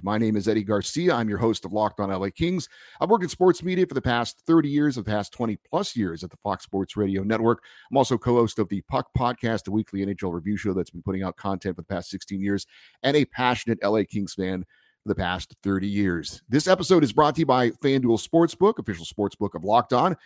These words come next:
Make every moment more. Visit fanduel dot com slash locked on today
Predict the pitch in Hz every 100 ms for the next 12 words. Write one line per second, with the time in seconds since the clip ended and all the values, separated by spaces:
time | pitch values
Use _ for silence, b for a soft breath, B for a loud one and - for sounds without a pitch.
0 | b - 117 - 214 226 220 190 196 190
1 | 143 120 95 85 82 95 92 - 120 113
2 | 117 120 113 117 117 123 120 123 113 117
3 | 113 131 175 - 175 165 208 160 107